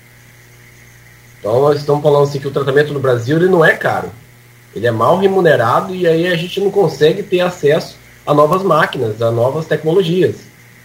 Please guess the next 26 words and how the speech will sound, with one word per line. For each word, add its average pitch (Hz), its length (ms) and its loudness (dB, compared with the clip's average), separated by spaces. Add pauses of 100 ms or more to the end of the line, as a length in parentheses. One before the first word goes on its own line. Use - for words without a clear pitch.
(260)
Então, - 200 -2
é 131 60 4
tudo 165 320 0
tem, 165 320 4
a 135 80 4
gente - 180 0
precisa 143 360 0
pensar 139 720 2 (420)
de 113 80 -6 (120)
forma 139 600 2 (360)
mais 127 300 0
sensata, 143 920 -2 (520)
ver 143 220 -2
realmente 143 560 0 (160)
como 160 360 -2
que 165 120 -4
a 139 80 2
gente 147 200 -4
vai 143 180 4
enfrentar 139 460 2
esse 143 140 -6
problema, 135 580 2 (760)
porque 127 280 0
daqui 143 200 2
a 131 40 0
pouco, 151 520 0